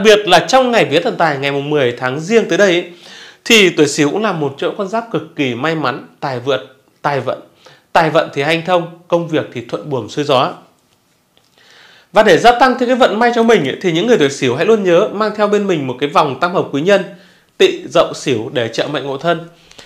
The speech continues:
À, vòng đã được các thầy khai quang, trì chú và xem ngày sử dụng theo tuổi của gia chủ. Vậy nên quý vị hoàn toàn yên tâm khi sử dụng. À, quý vị liên hệ trực tiếp với số điện thoại không chín tám chín ba bốn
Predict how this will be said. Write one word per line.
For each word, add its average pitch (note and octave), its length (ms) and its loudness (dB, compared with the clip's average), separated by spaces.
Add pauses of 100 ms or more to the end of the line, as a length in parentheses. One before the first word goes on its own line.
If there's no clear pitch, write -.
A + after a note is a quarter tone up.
(140)
À, E3 100 2
vòng F#3+ 200 6
đã F#3 80 2
được A#3+ 140 4
các C4 120 -2
thầy F3+ 240 2
khai A3+ 260 2
quang, A3 320 4
trì D#3+ 220 -2
chú D#3+ 340 -2
và F3 140 4
xem G3+ 220 -2
ngày F3 100 -2
sử C3 140 -6
dụng C3+ 220 -6
theo F3+ 120 -2
tuổi D#3+ 180 0
của A#2+ 80 -4
gia D#3 120 0
chủ. A#2 340 -6 (380)
Vậy F#3+ 120 4
nên A#3+ 180 8
quý F#3+ 80 4
vị F#3 180 0
hoàn D#3 320 -2
toàn B2+ 280 -2
yên E3+ 200 -6
tâm E3+ 220 0
khi E3+ 100 -4
sử A#2 120 -10
dụng. B2 220 -6 (540)
À, E3+ 160 -2
quý G#3 80 0
vị B3+ 120 2
liên B3+ 140 0
hệ G#3+ 120 4
trực F3 220 -8
tiếp D4 180 2
với F#3 140 2
số G#3 140 0
điện F#3+ 160 2
thoại F3+ 220 0 (200)
không A#3 220 0
chín F3 180 -4
tám F3 160 2
chín D#3+ 260 -2 (220)
ba F#3+ 180 6
bốn D#3+ 300 2